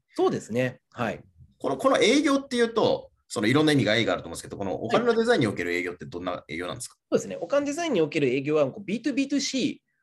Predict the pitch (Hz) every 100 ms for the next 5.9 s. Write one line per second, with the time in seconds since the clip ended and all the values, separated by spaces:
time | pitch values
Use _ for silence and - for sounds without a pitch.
0 | - 214 120 - 123 123 151 160 151 160
1 | 143 95 85 117 151 151 156 214 143 -
2 | - _ _ 117 110 104 104 98 95 -
3 | _ _ _ - 180 110 - - 165 -
4 | - 160 143 110 95 - 135 139 139 _
5 | 120 127 - - - 117 110 85